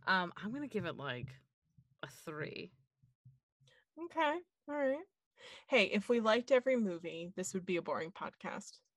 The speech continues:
Speaker 1: Mm-hmm.
Speaker 2: I would give it a four. And mainly for Portobello Road, just, like, and not even,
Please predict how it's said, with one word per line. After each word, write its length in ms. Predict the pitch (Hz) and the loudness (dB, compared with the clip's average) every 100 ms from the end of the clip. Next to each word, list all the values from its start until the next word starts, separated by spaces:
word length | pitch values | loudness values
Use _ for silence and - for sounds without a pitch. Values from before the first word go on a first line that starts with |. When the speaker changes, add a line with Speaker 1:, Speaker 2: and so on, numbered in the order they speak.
| _ _ _ _ - - | _ _ _ _ -14 -2
Speaker 1:
Mm-hmm. 400 | 196 175 143 214 220 | 0 0 0 0 4
Speaker 2:
I 220 | 247 220 247 | 6 8 8
would 260 | 302 294 | 8 4
give 200 | 220 196 | 2 4
it 100 | 190 | 2
a 80 | 170 - | 2 0
four. 520 | - 92 95 104 208 196 _ _ - _ _ - _ _ _ _ _ _ _ _ _ _ - _ _ - _ - - | -8 -4 -2 -2 -2 -4 _ _ -20 _ _ -20 _ _ _ _ _ _ _ _ _ _ -20 _ _ -20 _ -20 2
And 120 | 233 | 8
mainly 300 | 247 294 277 | 8 8 6
for 160 | 226 196 | 6 0
Portobello 520 | - 185 185 165 165 | 8 8 8 6 4
Road, 320 | 156 135 110 - | 4 2 0 -2
just, 220 | 214 202 | -4 6
like, 320 | 196 170 - - _ _ - - _ - - - | 8 8 6 -10 _ _ -20 -20 _ -20 -20 -4
and 100 | 233 | 6
not 180 | 254 294 | 8 6
even, 420 | 277 254 233 220 | 4 4 4 2